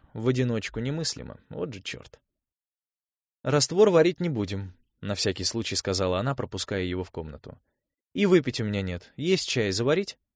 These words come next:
«Завари, если хочешь», равнодушно согласился Келли.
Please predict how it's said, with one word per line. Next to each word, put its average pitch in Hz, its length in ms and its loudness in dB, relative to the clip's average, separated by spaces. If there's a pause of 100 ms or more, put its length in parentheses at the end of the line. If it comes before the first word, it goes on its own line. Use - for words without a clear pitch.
(580)
«Завари, 147 800 -2 (160)
если 73 360 -6
хочешь», - 520 -14 (100)
равнодушно 92 560 -4
согласился 85 560 -6
Келли. - 400 -14